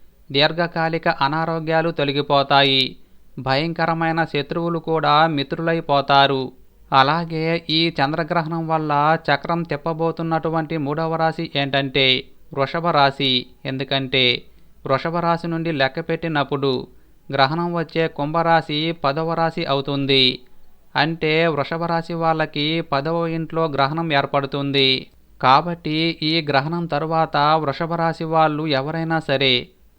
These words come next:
గవర్నమెంట్ జాబ్ కోసం ట్రై చేస్తూ ఉంటే వంద శాతం వాళ్ళకి గవర్నమెంట్ జాబ్ వచ్చే అవకాశం ఉంటుంది. అలాగే చాలా సంవత్సరాలుగా ప్రమోషన్ కోసం ఎదురు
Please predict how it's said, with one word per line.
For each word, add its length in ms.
గవర్నమెంట్ 480
జాబ్ 280
కోసం 380
ట్రై 340
చేస్తూ 300
ఉంటే 520
వంద 220
శాతం 500
వాళ్ళకి 500
గవర్నమెంట్ 460
జాబ్ 220
వచ్చే 400
అవకాశం 560
ఉంటుంది. 760
అలాగే 760
చాలా 280
సంవత్సరాలుగా 920
ప్రమోషన్ 600
కోసం 360
ఎదురు 280